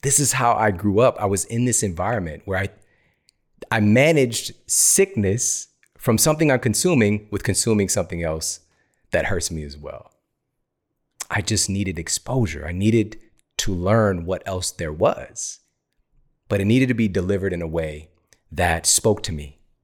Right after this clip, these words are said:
And right now, I've been in this space of health and wellness for almost twenty years, which is absolutely crazy to be able to say this. And through this work, I've been able to reach and impact the lives of millions of people. And this is the power that we all have when we say yes.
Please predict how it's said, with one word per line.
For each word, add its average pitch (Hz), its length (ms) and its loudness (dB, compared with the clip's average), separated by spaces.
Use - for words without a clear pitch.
And 95 140 2
right 131 160 4
now, 131 200 4
I've 101 100 0
been 117 160 2
in 113 60 2
this 107 120 2
space 104 340 2
of 90 100 -6
health 101 260 -4
and 98 100 -2
wellness 87 540 -4
for - 200 -6
almost 90 320 -6
twenty 98 320 -2
years, 87 400 -4
which 82 160 -10
is - 140 -8
absolutely 98 380 -8
crazy 98 420 -2
to 82 80 -6
be 85 140 -8
able 78 160 -8
to 78 60 -10
say 82 220 -2
this. 73 380 -4
And 95 540 0
through 131 220 2
this 123 200 2
work, 107 240 4
I've 85 140 0
been 98 140 0
able 95 240 0
to - 280 -2
reach 92 520 0
and 92 100 -6
impact 92 340 -2
the 87 60 -8
lives 85 400 -4
of - 220 -12
millions 87 640 -4
of - 200 -16
people. 73 460 -4
And 92 120 -2
this 90 140 2
is - 60 0
the 107 80 0
power 110 420 2
that 90 160 -2
we 90 100 -6
all 90 180 0
have 92 300 -8
when 85 120 -10
we 92 80 -8
say 85 360 -2
yes. 87 520 0